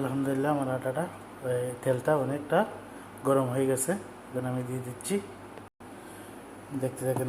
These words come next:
দর্শক ভাইয়েরা, এখন আমি দিয়ে দিব। দেখেন দর্শক,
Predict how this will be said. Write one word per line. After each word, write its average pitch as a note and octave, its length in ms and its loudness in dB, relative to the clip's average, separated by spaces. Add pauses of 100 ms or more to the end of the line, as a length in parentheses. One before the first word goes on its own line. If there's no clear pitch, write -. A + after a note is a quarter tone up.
দর্শক B2 240 -2
ভাইয়েরা, B2+ 260 2 (220)
এখন B2 240 -2
আমি B2+ 180 0
দিয়ে B2 180 0
দিব। B2+ 120 2 (1300)
দেখেন C3 280 0
দর্শক, C#3 200 0